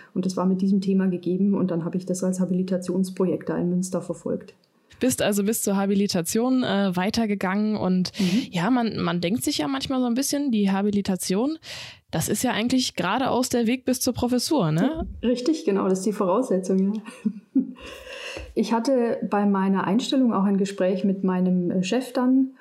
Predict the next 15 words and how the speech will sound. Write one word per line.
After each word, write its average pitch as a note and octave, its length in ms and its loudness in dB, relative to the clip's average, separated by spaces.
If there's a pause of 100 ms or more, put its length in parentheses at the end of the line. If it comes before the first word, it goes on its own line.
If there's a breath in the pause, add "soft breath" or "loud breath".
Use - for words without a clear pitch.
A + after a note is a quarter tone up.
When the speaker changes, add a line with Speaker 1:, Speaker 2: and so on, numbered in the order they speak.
(340 loud breath)
Speaker 1:
der, F#3+ 400 2
wo G3 180 4
wir F#3+ 100 4
diesen F#3 400 2
Weg G3 200 0
dann G3 140 0
auch F#3 220 0
ganz F#3 240 2
klar E3+ 260 -2
besprochen A#3 460 2
haben G#3+ 280 2
und F#3+ 140 4
der F3+ 140 2
dann F3+ 160 0
auch - 320 -4